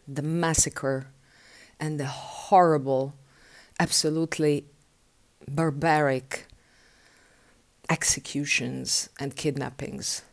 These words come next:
of those innocent civilians. So this is not going to be a political podcast. This is not going to be taking sides. This is going to be my experience and the tools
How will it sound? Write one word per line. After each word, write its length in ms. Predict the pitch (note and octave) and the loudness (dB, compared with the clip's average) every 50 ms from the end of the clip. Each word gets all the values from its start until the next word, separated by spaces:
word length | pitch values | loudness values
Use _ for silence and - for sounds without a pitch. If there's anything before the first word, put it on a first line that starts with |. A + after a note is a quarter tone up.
| _ _ _ _ _ | _ _ _ _ _
of 220 | D3+ D3 B2 - | -8 -8 -8 -8
those 240 | - C#3 B2+ B2 - - | -10 -8 -8 -8 -8 -8
innocent 420 | - C3+ C3 B2+ - - B2+ B2 A#2+ | -6 -6 -4 -4 -4 -4 -4 -6 -6
civilians. 800 | - - B2+ B2 C3 B2+ C3 B2 - - - A#2 - - - - _ - | -6 -8 -6 -6 -6 -6 -6 -8 -8 -10 -8 -8 -8 -8 -8 -10 _ -4
So 220 | - - D3+ C#3+ | -2 0 0 0
this 320 | C3+ - G3 G#3 G3+ - - | 2 4 4 6 6 4 2
is 180 | - F3 D#3 | 2 0 0
not 460 | D#3+ E3+ E3+ E3+ E3 D#3+ D#3 D3+ - | 0 0 2 2 2 0 -2 -4 -4
going 300 | - D3+ C#3+ C#3+ C#3+ C3+ | -4 -2 -2 -2 -4 -6
to 180 | C3+ C#3 - C3+ | -8 -8 -12 -8
be 460 | C3 C#3+ C3+ B2+ B2 B2+ B2+ C#3 - - - _ - _ | -4 -2 -2 -2 -2 -4 -8 -10 -14 -20 -20 _ -16 _
a 60 | - D3 | -8 -6
political 520 | - - D#3 D3 D3 - - - - D#3 | -2 -2 -2 -2 0 -4 -4 0 0 -2
podcast. 920 | D3+ - - - - - - - - - - E3 - - - - - - _ _ - - - - - - - - - - - | -2 -2 -8 -10 -10 -10 -8 -6 -4 -4 -4 -2 -2 -4 -4 -6 -12 -18 _ _ -20 -20 -20 -20 -20 -20 -20 -20 -20 -4 0
This 180 | E3+ D#3 - | 2 2 2
is 120 | - D#3+ D#3 | 2 2 0
not 300 | E3 E3+ E3+ E3+ E3 D#3+ | 2 2 2 2 0 2
going 300 | D#3 E3 E3 D#3 D#3 D#3 | 0 0 0 0 -2 -4
to 100 | - - | -8 -6
be 180 | C#3+ D#3 D3+ | -4 -4 -4
taking 440 | D3+ D3+ - D#3+ D3+ D3+ - D#3 D3+ | -4 -2 0 0 0 0 -2 -6 -2
sides. 840 | - - - D#3+ D3 C#3+ C3+ B2+ B2+ C3+ D3 D#3+ - - - - - - - - - - - - - - _ | 0 0 0 2 0 -2 -2 -4 -4 -4 -4 -4 -4 -6 -6 -6 -8 -12 -20 -20 -20 -20 -20 -20 -20 -10 _
This 180 | - G#3 G3+ - | 2 4 4 4
is 120 | G3+ F3+ | 2 0
going 320 | E3 - F3 E3+ E3 D#3+ E3 | -2 -2 -2 0 0 -2 -4
to 200 | - - - D#3+ | -6 -6 -6 -4
be 420 | D3 E3 D#3 D3+ D3+ D3+ D3 - - - D#3 | 0 0 2 2 2 2 0 -2 -6 -10 -8
my 320 | D#3 D#3+ D#3+ D#3 D#3 D#3 | -6 -4 -2 -2 0 -2
experience 1120 | C#3+ C#3 - - - - D#3 D3+ D3 D3 D3 C#3+ C#3 C#3 C3+ C3+ C#3+ D3 C#3+ - - - - - | -2 -2 -2 -4 -2 0 0 0 2 0 0 -2 -2 -4 -4 -4 -4 -4 -2 0 0 0 -2 -4
and 240 | - D#3 D#3 D#3 D#3 | -4 -4 -2 -2 -4
the 80 | D3 D#3 | -4 -6
tools 800 | D3 - - - - G#3+ G3 F3 D#3+ D3 C3+ C#3+ D3+ D3+ D3 | -8 -8 -8 -2 2 2 4 4 2 0 0 -2 -4 -6 -8